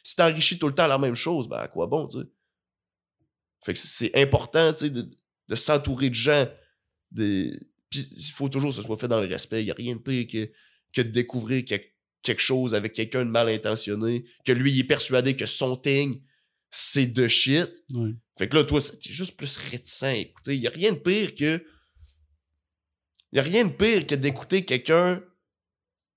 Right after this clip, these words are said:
Speaker 1: qui est convaincu de, de ce qu'il dit.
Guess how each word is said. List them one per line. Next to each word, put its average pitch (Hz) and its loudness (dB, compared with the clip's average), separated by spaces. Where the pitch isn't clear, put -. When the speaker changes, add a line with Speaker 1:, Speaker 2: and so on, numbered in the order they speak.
Speaker 1:
qui 143 0
est 131 0
convaincu 135 -2
de, 139 -8
de - -4
ce - -2
qu'il 123 -8
dit. 127 -6